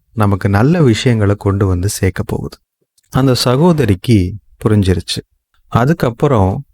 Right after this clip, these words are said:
ஒரு ஆறு மாசம் கழிச்சு அவங்க கிட்ட இருந்து கால் வந்தது. அந்த சகோதரி ரொம்ப சந்தோஷமா பேசினாங்க. "சார்,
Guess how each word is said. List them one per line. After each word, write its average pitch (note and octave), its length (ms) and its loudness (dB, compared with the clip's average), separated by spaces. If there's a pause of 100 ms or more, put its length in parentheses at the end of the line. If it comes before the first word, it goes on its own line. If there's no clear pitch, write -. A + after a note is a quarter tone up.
ஒரு D#3+ 180 0
ஆறு E3+ 340 4
மாசம் C3 360 2
கழிச்சு G2+ 360 0
அவங்க G#2 200 4
கிட்ட G2 220 0
இருந்து F#2+ 240 0
கால் F#2 260 2
வந்தது. E2+ 380 -4 (380)
அந்த B2 280 2
சகோதரி E3 540 2
ரொம்ப G3 340 2
சந்தோஷமா B2 580 2
பேசினாங்க. F2 440 -2 (280)
"சார், G#2 400 -2